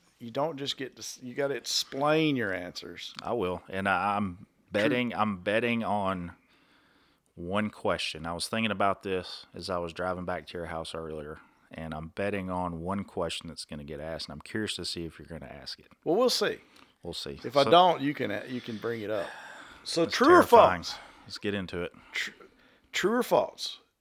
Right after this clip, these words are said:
Speaker 1: You and the legend Alan used to love to sit and sing Fireflies by Owl City together.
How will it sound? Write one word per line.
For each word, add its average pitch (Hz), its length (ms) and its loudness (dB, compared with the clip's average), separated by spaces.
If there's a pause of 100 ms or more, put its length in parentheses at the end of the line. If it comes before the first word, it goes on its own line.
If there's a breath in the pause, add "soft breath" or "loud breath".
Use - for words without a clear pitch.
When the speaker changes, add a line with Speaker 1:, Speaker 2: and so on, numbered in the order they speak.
(100)
Speaker 1:
You 262 640 0 (640)
and 143 200 2
the 131 60 4
legend 202 560 6
Alan 139 540 6 (640)
used 147 240 0
to 143 80 0
love 139 380 8
to 214 100 -2
sit 175 320 4
and 143 100 -4
sing 143 320 2
Fireflies 147 920 4
by 113 220 2
Owl 131 160 8
City 139 380 6
together. 107 500 4